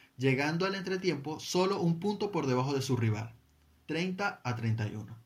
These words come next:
En la primera mitad, Michael Carrera con once puntos y Kelvin Caraballo con seis fueron los mejores jugadores del cuadro mirandino.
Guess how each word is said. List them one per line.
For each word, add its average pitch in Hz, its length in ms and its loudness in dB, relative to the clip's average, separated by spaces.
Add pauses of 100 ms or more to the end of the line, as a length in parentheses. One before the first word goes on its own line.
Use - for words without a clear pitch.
(480)
En 147 140 0
la 151 120 2
primera 160 360 0
mitad, 135 440 -2
Michael 160 440 0
Carrera 147 380 -2
con 127 140 0
once 135 220 -2
puntos 113 340 0
y 113 60 2
Kelvin 139 260 -2
Caraballo 120 480 0
con 120 140 -2
seis 175 340 0
fueron 151 300 -2
los 170 120 2
mejores 165 360 0
jugadores 180 500 0
del 131 140 -6
cuadro 120 240 0
mirandino. 107 560 -2